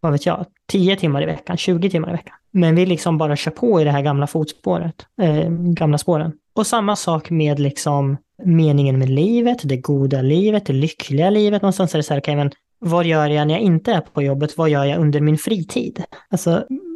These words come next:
många av de här stora, eh, frågorna upplever jag är borta. Och när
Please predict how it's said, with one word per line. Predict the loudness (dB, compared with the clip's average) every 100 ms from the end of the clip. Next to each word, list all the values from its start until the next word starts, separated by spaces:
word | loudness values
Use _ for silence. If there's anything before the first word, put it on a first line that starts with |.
| -8
många | 0 4 4 4 2
av | 2 2
de | 4
här | 2
stora, | 2 0 0 -2 0
eh, | 0 2
frågorna | 2 2 2 0
upplever | 0 -2 0
jag | 0 0 -2 -8 -2
är | 0 2
borta. | 0 -4 -6 -4 -2 -2 -4 -8 -8
Och | -6 0
när | 2 4 2 2 0